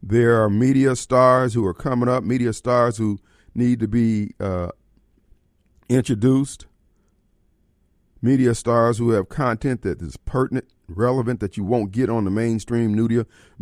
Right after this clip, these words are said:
uh, media. You won't get it from Super Take. I keep trying to tell Donut Head. He is a Paul Gallo aficionado.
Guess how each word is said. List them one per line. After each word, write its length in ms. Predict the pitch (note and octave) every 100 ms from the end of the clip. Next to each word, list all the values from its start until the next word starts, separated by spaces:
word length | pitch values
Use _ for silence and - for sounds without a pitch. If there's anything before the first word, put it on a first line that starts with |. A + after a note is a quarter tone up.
| G2
uh, 240 | G#2+ G2 F#2+
media. 400 | A2 B2+ B2+ G#2
You 160 | A2+ A2
won't 220 | B2 A#2+
get 100 | B2+
it 80 | A#2
from 120 | G#2
Super 300 | - C3+ F2
Take. 420 | - F2 C#2+ - - _ _ _ _ _
I 60 | -
keep 180 | - A#2+
trying 180 | C3+ G#2+
to 60 |
tell 220 | G2+ A#2
Donut 360 | F#2 A#2+ A2+ F2
Head. 320 | F2 D2+ - _ _ _ _ _ _ _ _ _ _ _ -
He 220 | D3 C#3
is 220 | B2 G#2+
a 120 | G2+ D#2+
Paul 460 | - - C#3 C3
Gallo 440 | G2+ A#2+ B2 A2 F#2+
aficionado. 800 | - A#2 - G2 G2 F#2 D2